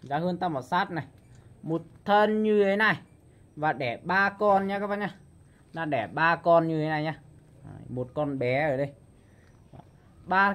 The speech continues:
con như thế này. Một mẹ ba con. Em chia sẻ cái giỏ này cho các bác là sáu trăm nghìn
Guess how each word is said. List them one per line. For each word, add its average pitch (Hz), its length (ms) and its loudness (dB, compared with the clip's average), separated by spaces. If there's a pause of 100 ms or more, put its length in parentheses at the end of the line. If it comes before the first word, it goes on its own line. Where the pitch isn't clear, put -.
con 196 220 2
như 196 100 2
thế 185 60 4
này. 180 260 2
Một 165 220 -2
mẹ 180 240 0
ba 196 200 2
con. 196 240 2 (200)
Em 170 180 -6
chia 185 200 -2
sẻ 151 240 -2
cái 147 120 -2
giỏ 170 200 4
này 151 160 -2
cho 175 140 -4
các 185 100 0
bác 196 300 -4
là 165 220 0 (3000)
sáu 170 440 4
trăm 226 200 6
nghìn 220 180 8